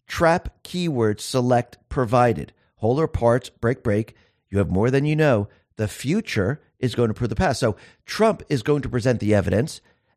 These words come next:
and it's going to prove what happened in the past. They rigged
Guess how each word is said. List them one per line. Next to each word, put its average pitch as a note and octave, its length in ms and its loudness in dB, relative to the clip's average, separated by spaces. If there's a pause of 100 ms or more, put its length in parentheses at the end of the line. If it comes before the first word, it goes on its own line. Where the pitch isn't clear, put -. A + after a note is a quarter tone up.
(100)
and C#3+ 320 2
it's - 160 -4
going C#3+ 200 2
to C3 100 2
prove C#3 680 2 (380)
what B2+ 200 0
happened C#3 400 0
in B2+ 280 -2
the A#2 80 -2
past. A2+ 600 -4 (320)
They B2 160 2
rigged C3+ 480 0